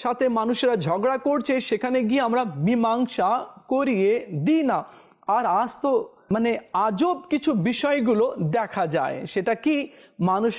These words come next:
ডুবে যাচ্ছে, ক্যামেরা করছে, ভিডিও করছে, কে সে কিভাবে মরছে, কেউ অ্যাক্সিডেন্ট হয়ে গেল,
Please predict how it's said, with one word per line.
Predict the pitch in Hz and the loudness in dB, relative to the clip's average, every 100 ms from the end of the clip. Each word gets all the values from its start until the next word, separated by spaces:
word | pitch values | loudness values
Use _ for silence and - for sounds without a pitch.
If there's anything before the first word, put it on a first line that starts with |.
| 175 | 0
ডুবে | 220 262 285 | 2 2 0
যাচ্ছে, | 277 269 - 285 349 - _ _ | 0 -2 -2 -2 -4 -12 _ _
ক্যামেরা | 240 214 202 190 | -4 -2 -2 -2
করছে, | 190 170 165 - 151 | 0 0 0 -2 0
ভিডিও | 151 233 226 | 2 2 2
করছে, | 190 127 165 156 160 | 2 0 0 -2 -2
কে | 151 | -2
সে | 147 226 | -2 -2
কিভাবে | - 285 262 247 | -2 -2 0 0
মরছে, | 214 180 220 202 - - - _ _ _ _ - - _ | 2 2 2 0 -4 -6 -6 _ _ _ _ -20 -20 _
কেউ | 269 302 277 - | 0 2 0 -2
অ্যাক্সিডেন্ট | - 233 - 311 285 311 311 | -2 -2 -2 0 2 2 2
হয়ে | 254 294 302 | 2 2 0
গেল, | 247 285 | 0 0